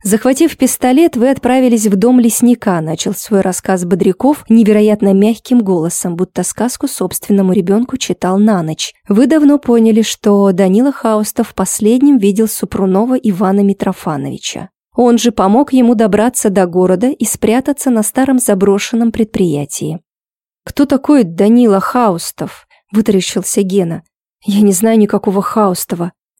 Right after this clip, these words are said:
«Может, вы ещё и Супрунова не знаете?» недоверчиво улыбнулся Бодряков. «Супрунова знаю. Старый приятель матери, прежде занимался наукой. Потом что-то случилось у него в семье, он остался без жилья,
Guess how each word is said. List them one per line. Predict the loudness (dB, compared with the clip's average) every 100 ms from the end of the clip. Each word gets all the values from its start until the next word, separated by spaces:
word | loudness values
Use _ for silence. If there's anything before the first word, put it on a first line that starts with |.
| _ _
«Может, | 0 2 2 2
вы | 2
ещё | 2 2 2
и | 2
Супрунова | 0 0 2 4 4 4
не | 2
знаете?» | 2 2 2 2 0 0
недоверчиво | 0 2 2 2 0 0 2
улыбнулся | 2 2 0 0 -4
Бодряков. | -2 0 -2 -2 -4 -4 -20 _ _ _ _ _ _
«Супрунова | _ -18 -6 -2 0 2 0
знаю. | 0 0 2 0 -2 _ _ _
Старый | -12 -2 0 0
приятель | 0 0 0 0
матери, | 0 0 0 -2 -4 _
прежде | 0 2 2
занимался | 2 2 2 0 0
наукой. | 2 2 0 -2 -4 -4
Потом | -8 -2 -2
что-то | 0 -4
случилось | 0 -2 2 2 2 2
у |
него | 2 2
в | -2
семье, | -2 -2 0 0 2
он | 2 0
остался | -4 -4 -4 -2
без | -2 -2
жилья, | 0 0 2 0 0